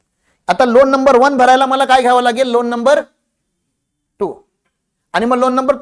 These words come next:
टू भरायला लोन नंबर थ्री. मग असं करत, करत, करत एक असा चक्रव्यूह उभा होतो आपल्या आजूबाजूला, मग कोलॅप्स झाल्याशिवाय काहीच ऑप्शन उरत नाही. मग हे जेव्हा आपल्याला कळतं की आपली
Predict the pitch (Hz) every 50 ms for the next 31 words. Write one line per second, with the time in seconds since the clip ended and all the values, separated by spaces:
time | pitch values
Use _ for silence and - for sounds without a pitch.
0 | - - 285 311 277 247 247 240 240 262 285 269 233 214 220 226 226 226 233 240
1 | 302 320 - - _ _ _ _ _ _ _ _ _ _ _ _ _ _ _ 202
2 | 226 226 165 120 - - _ _ 151 180 - - 160 165 - - 311 302 311 269
3 | 269 277 269 277 269 240 240 233 - 202 208 262 311 - _ _ _ _ _ _
4 | _ _ _ _ _ _ _ _ _ _ _ _ _ _ 202 214 - - 190 185
5 | - 285 277 - - 233 214 - 262 294 302 320 320 302 294 269 285 254 254 247
6 | 269 247 226 226 240 233 220 214 208 220 214 190 180 185 190 220 262 - _ _
7 | _ _ _ _ _ - _ _ _ _ _ _ _ _ _ _ _ _ _ _
8 | _ _ _ _ _ _ _ _ _ _ _ _ _ _ _ _ _ 175 220 220
9 | - - 214 220 247 277 240 196 240 226 226 214 - 226 214 214 - 190 175 196
10 | 233 - _ 180 165 - - - 175 196 240 254 _ _ _ _ _ _ _ _
11 | _ _ _ _ _ _ _ _ _ _ 156 156 160 170 - _ 156 135 - _
12 | - _ _ _ _ _ _ _ _ _ _ _ _ _ _ _ _ _ _ _
13 | _ _ _ _ 190 202 175 196 254 254 262 262 269 262 254 254 254 262 277 277
14 | 269 233 240 240 233 240 233 - 262 247 262 240 233 233 254